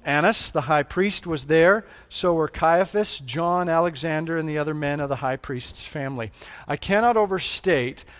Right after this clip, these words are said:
how big of a deal it is for Peter the teenager to stand in front of Annas the high priest.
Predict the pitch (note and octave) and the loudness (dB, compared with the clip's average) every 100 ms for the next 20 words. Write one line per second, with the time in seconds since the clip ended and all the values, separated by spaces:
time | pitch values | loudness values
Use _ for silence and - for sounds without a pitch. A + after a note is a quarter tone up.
0 | - - F3 F#3 G3 D3 F3+ F#3+ G3 E3 | -18 -8 -4 -2 -2 0 0 0 -2 -2
1 | F3+ F3 D#3+ D3 C#3 B2 - - - - | 0 0 0 0 0 -2 -8 -14 -20 -12
2 | - C3+ - G3+ G#3 A3+ G#3+ - G#3 F3+ | -8 -6 -6 -4 0 0 -2 -2 -2 -2
3 | C3+ A#2 A#2+ - _ _ _ _ - D3+ | -4 -6 -12 -16 _ _ _ _ -6 -4
4 | - - F#3 F#3+ G3+ G#3 - F#3+ D3 C3+ | -2 0 2 2 2 -2 -4 -4 -2 -4
5 | B2+ - _ _ _ E3+ D#3 B2 A#2+ - | -8 -14 _ _ _ -2 0 0 -4 -8
6 | - - - C#3 C3+ C3 - A#2+ G#2 - | -12 -20 -6 -4 -2 -4 -6 -10 -10 -16